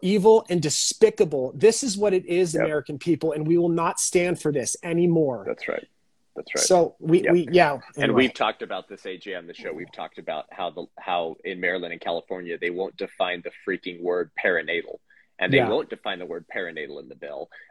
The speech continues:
Speaker 2: um,
Speaker 1: Mm-hmm.
Speaker 2: because they understand if they gave it a very clear definition, and most definitions apply that term to post
Speaker 1: Yeah.
Speaker 2: utero, up to twenty-eight days after birth,
Speaker 1: Mm.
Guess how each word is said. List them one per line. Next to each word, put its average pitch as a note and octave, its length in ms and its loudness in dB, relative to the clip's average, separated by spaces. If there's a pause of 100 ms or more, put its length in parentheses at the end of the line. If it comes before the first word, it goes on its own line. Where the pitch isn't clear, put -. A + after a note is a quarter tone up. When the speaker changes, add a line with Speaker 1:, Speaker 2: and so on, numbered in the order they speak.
Speaker 2:
um, F2+ 260 4
Speaker 1:
Mm-hmm. A2+ 180 -8
Speaker 2:
because A2 500 -4
they G2+ 180 -2
understand G2+ 400 -4
if F#2 80 -6
they F#2+ 100 -6
gave A2 240 -4
it C#3 60 -8
a A2 40 -8
very F2 200 -6
clear E2+ 240 -12
definition, D2+ 560 -12
and G2 120 -6
most G2+ 220 -2
definitions F2+ 640 -6 (280)
apply A2+ 480 2
that G2 280 -8
term F#2+ 460 -14
to G#2 100 -16
post A2+ 320 -14
Speaker 1:
Yeah. A#2+ 220 -2
Speaker 2:
utero, C#2 320 -14 (280)
up A2 180 -6
to G#2+ 80 -8
twenty-eight F#2 440 -8
days F2+ 220 -8
after E2+ 240 -10
birth, D3 240 2
Speaker 1:
Mm. C#3 260 4